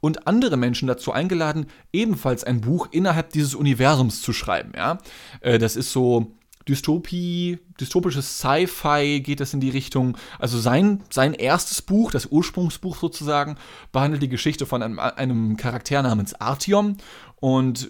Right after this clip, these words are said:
das spielt, wie gesagt, im Jahr zweitausenddreiunddreißig und die Erde ist nach einem atomaren Krieg ziemlich hart verseucht.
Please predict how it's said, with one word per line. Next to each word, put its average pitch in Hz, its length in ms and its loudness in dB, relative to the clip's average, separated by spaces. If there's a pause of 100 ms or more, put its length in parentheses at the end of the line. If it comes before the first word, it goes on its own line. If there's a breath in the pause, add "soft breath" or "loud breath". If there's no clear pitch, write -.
das 67 400 -10
spielt, 123 280 -2
wie 123 80 2
gesagt, 110 340 4
im 123 100 2
Jahr 117 160 4
zweitausenddreiunddreißig 113 1160 -2 (260 loud breath)
und 135 220 0
die 131 240 2
Erde 151 340 2
ist 143 480 -2
nach 131 240 0
einem 127 380 0
atomaren 131 580 0
Krieg 214 400 0 (400 loud breath)
ziemlich 214 260 2
hart 156 120 2
verseucht. 110 640 0